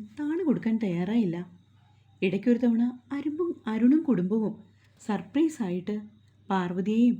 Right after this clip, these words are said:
അർജുനെയും ഒക്കെ കാണാൻ വന്നു. നിലമോൾക്കാണെങ്കിൽ അവളെ കണ്ടപ്പോൾ ഭയങ്കര സ്നേഹം. പാർവതി ഓടിച്ചെന്ന് കുഞ്ഞിനെ പൊക്കിയെടുത്ത് ഒരായിരം മുത്തം നൽകി. കുറേ നേരം ഇരുന്നിട്ടാണ് അവരൊന്ന് മടങ്ങിപ്പോയത്. അന്നൊരു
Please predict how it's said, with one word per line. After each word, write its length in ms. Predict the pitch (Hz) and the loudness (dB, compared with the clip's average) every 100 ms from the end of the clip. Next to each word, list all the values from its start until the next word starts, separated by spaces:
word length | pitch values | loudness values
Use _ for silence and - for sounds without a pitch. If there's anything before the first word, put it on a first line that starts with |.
| - 190 | -4 -6
അർജുനെയും 520 | 175 160 202 240 247 | -4 0 4 6 6
ഒക്കെ 180 | - 214 | 2 -2
കാണാൻ 360 | 226 170 202 | -2 0 0
വന്നു. 240 | 294 196 165 - - _ _ _ _ - | 0 -2 -4 -12 -20 _ _ _ _ -2
നിലമോൾക്കാണെങ്കിൽ 840 | 208 175 170 196 208 277 269 277 269 - - | 0 2 0 -2 -2 0 0 -2 -6 -12 -12
അവളെ 240 | 339 381 | -6 -6
കണ്ടപ്പോൾ 420 | 403 285 196 - 240 | -2 0 0 -2 -4
ഭയങ്കര 420 | 202 170 196 247 | -4 -2 -2 -4
സ്നേഹം. 400 | - 202 175 196 - - _ _ _ _ _ _ | -2 -2 -2 -4 -8 -16 _ _ _ _ _ _
പാർവതി 380 | 214 190 190 214 | -2 -2 0 2
ഓടിച്ചെന്ന് 480 | 233 190 208 269 277 | 2 2 0 2 2
കുഞ്ഞിനെ 400 | - 180 190 233 | 2 0 0 0
പൊക്കിയെടുത്ത് 680 | 233 190 - 240 185 - 226 - _ _ _ 311 | -2 -8 -2 0 0 -4 -10 -12 _ _ _ -6
ഒരായിരം 480 | 330 349 370 349 294 | -2 0 0 0 0
മുത്തം 300 | 185 - 247 | 0 2 2
നൽകി. 320 | 208 151 202 - - _ _ _ _ _ _ _ | 2 -2 -8 -10 -20 _ _ _ _ _ _ _
കുറേ 220 | - 220 190 | -2 0 2
നേരം 300 | 202 240 311 | 0 2 0
ഇരുന്നിട്ടാണ് 500 | 180 220 247 214 160 - - | 2 0 0 -2 -6 -14 -12
അവരൊന്ന് 340 | 190 180 202 247 | -8 -4 0 2
മടങ്ങിപ്പോയത്. 680 | 240 170 214 220 175 160 196 - _ _ _ _ _ - | 2 0 -4 -4 -6 -6 -12 -16 _ _ _ _ _ -6
അന്നൊരു 360 | 190 185 208 | -2 -2 -2